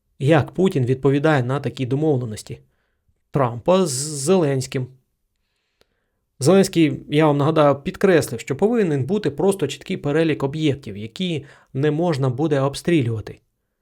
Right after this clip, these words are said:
Це може бути, наприклад, залізниця. Я хочу підкреслити, чу-, залізниця або портова інфраструктура.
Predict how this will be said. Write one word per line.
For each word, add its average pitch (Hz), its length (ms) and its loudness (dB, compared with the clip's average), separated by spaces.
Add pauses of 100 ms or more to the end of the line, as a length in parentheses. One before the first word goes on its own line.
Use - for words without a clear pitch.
(880)
Це 202 260 4
може 147 360 0
бути, 151 280 -2
наприклад, 127 580 -4 (100)
залізниця. 151 680 -2
Я 165 120 4
хочу 185 260 0
підкреслити, 147 680 -2
чу-, - 200 -14 (500)
залізниця 156 840 0
або 131 400 -2
портова 135 640 -2
інфраструктура. 127 840 -8